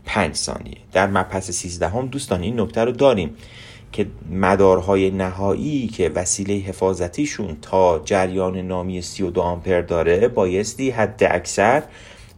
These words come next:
ظرف مدت چهاردهم ثانیه مدار رو قطع کنن، یعنی این که ما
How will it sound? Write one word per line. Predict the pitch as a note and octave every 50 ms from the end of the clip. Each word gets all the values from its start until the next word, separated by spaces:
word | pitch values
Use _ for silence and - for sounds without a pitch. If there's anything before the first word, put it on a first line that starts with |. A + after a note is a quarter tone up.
| -
ظرف | G2 G#2+ A#2+ C3 B2 - A2
مدت | F#2+ F#2 F2+ F2 E2+ F#2+ A2+ A2+ A2+
چهاردهم | F2+ - - G2 G2+ A#2+ D3+ - E3 D3+ D3 D3 C#3+
ثانیه | C#3 - - C3+ A#2+ A2+ G#2+ G#2 G#2 G2+
مدار | F#2 F2 E2 D#2+ - F#2 G#2+ G#2+
رو | A2+ A2 A2+
قطع | A2+ A2 G2+ F#2+ -
کنن، | - - C#2+ - - F#2
یعنی | G2 G2+ A2 B2
این | B2 D#3 D#3
که | - - G2+
ما | G#2 B2 C#3+ D#3 -